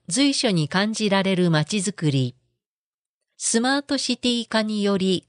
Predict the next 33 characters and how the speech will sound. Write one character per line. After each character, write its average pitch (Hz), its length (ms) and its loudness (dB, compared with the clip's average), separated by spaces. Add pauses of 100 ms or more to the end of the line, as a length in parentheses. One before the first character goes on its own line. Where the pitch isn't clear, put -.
新 277 260 -2
た 254 140 -4
な 220 140 -4
価 240 160 -2
値 - 240 -2
を 170 140 4
創 214 240 0
造 214 280 -2
す 202 160 0
る 190 160 4
ま 165 120 4
ち 220 120 0
づ 214 160 -2
く - 180 -2
り。 135 260 0 (1900)
生 214 160 0
粋 285 460 -2
の 254 320 -4
刈 185 300 -2
谷 190 140 0
人。 139 460 -4 (680)
豊 277 300 -4
か 254 160 -2
な 156 200 0
経 180 260 0
験、 156 540 -2 (160)
確 - 280 -4
か 226 140 0
な 156 160 2
実 135 480 -2
績。 139 320 -4 (2000)
以 277 140 2
上、 190 480 0